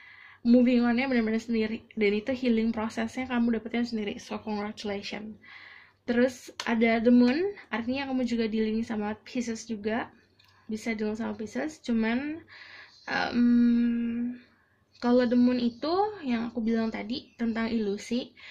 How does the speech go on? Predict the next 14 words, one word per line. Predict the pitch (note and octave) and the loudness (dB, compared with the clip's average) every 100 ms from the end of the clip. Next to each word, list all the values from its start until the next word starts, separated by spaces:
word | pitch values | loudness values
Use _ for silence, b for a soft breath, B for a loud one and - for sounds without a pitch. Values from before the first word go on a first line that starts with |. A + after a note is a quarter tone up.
| B B | B B
Jadi | A#3+ C#4 D#4 | 2 2 2
sebenarnya | C#4 B3 A#3+ G3+ F#3+ G3 C4+ E4+ B B B B B B _ - | 0 4 4 2 -6 -4 -6 -8 B B B B B B _ -4
kamu | C4+ C#4+ C#4 C4 | -2 -2 -2 -4
itu | E4 | -2
kan | G4 A4 A4 - | 0 0 -2 -2
dapat | A3+ A#3+ A3+ | 2 2 2
pedang | A3+ G#3+ B3 F4 | -2 0 0 0
nih, | F#4+ B B B B - | -2 B B B B -4
tentang | A#3+ A#3+ A#3+ | 0 2 2
clarity, | A#3+ G#3 G#3+ B3+ D#4+ | 0 -4 -4 -4 -4
tentang | D4 A#3 A3 G#3+ G#3+ G#3+ G#3+ - | -2 -2 -2 -4 -4 -4 -8 -8
kejernihan | - A#3 A3 A3+ A3+ A3+ - G#3+ A3 | -2 0 2 2 2 0 0 -2 -2
cara | G#3+ G#3+ | -4 -4
berpikir. | G3+ A3 - - - | -6 -8 -12 -12 -8